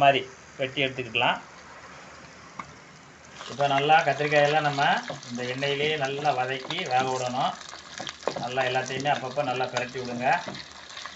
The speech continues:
அடுப்பு வந்து ரொம்ப ஹையில் இருக்க வேண்டாம், மீடியம்லேயே வச்சு எல்லாத்தையும் நல்லா வதக்கி எடுத்துக்குவோம். ஏன்னா நம்ம வந்து இந்த அளவுக்கு ஓரளவுக்கு,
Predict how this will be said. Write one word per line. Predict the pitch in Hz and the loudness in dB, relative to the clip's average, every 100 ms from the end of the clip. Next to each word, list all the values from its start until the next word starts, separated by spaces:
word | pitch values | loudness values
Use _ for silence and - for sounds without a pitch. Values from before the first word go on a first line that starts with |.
| - - 117 | -16 -12 -6
அடுப்பு | 135 139 139 | -6 -4 -4
வந்து | 139 175 247 - 131 | -2 -2 -2 -6 -10
ரொம்ப | 123 131 120 | -4 -2 0
ஹையில் | 127 135 127 | 0 -2 -4
இருக்க | 127 123 | -4 -4
வேண்டாம், | 120 127 - - - | -2 -2 -2 -8 -10
மீடியம்லேயே | 123 123 120 127 127 | -8 -6 -6 -4 -6
வச்சு | 117 - 143 - - | -8 -6 -6 -6 -8
எல்லாத்தையும் | 117 117 135 120 | -4 -4 -4 -6
நல்லா | 117 123 | -2 -2
வதக்கி | 113 117 113 | -2 -4 -8
எடுத்துக்குவோம். | 113 113 113 147 - - - - - - - - - - - - - - | -8 -6 -4 -4 -6 -14 -14 -14 -12 -12 -8 -8 -10 -12 -14 -12 -12 -6
ஏன்னா | - 165 | 0 4
நம்ம | 151 156 | 6 4
வந்து | 160 170 | 4 0
இந்த | 156 151 | 4 6
அளவுக்கு | 160 165 175 214 147 | 6 4 0 0 2
ஓரளவுக்கு, | 151 156 165 156 | 2 2 2 2